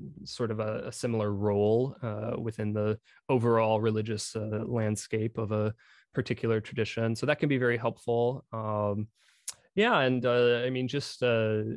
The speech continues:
taking a, an attitude of curiosity, appreciation, uh, is, is, uh, very, <laughs> very baseline, uh, helpful in terms of, uh,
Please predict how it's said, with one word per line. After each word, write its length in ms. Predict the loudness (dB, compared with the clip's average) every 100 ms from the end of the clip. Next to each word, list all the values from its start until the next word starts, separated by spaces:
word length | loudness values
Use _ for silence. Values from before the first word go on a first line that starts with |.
| -8
taking 380 | -8 -6 -2 0
a, 320 | 2 2 0
an 380 | -2 -6 -12 -10
attitude 560 | -6 -4 -4 -4 -6 -4
of 140 | -8
curiosity, 880 | -6 -4 -2 -2 -4 -4 -2 -2 -2
appreciation, 1080 | -4 -6 -4 -2 -2 -2 -2 -2 -2 -2 -4 -6
uh, 380 | -8 -6 -6 -8 _ _ _ _ -20 -14
is, 320 | -8 -8 -8
is, 400 | -10 -10 -10 -14 -16 -16 -14 -14
uh, 180 | -12 -12 -10
very, 480 | 0 2 2 2 -2 -4 -2 -2
<laughs> 320 | -2 -4 -6 2
very 180 | 2
baseline, 760 | 4 2 2 2 2 2 2 0
uh, 480 | -2 -4 -6 -6 -10 -12 -14 -16 -18 -6
helpful 480 | -6 -6 -4 -4 -2
in 80 | -6
terms 380 | -6 -6 -6
of, 240 | -6 -6 -6
uh, 260 | -10 -10